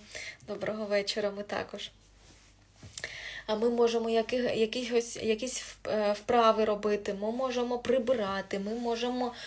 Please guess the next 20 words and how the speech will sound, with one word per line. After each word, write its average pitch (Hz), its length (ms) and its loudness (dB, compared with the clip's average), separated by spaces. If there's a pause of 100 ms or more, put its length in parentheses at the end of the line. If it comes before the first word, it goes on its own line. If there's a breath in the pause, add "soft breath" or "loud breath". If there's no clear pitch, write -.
(140 loud breath)
більше 254 360 2
роботи 220 440 2
брати, 202 380 -6
ми 226 140 -4
можемо 240 420 0
там 220 380 -2
копошитись 240 600 -4
з 220 40 -10
дітьми, 208 480 -6 (300 loud breath)
ми 240 80 2
можемо, 240 520 4 (160)
м, 214 680 -6
якимось 233 560 4
чином 294 500 -2 (280 loud breath)
дефлексувати. 247 960 -2
Тобто 233 340 -4
ми 226 160 -4
можемо 208 440 -2
якимось 208 560 -4
чином, 349 400 -2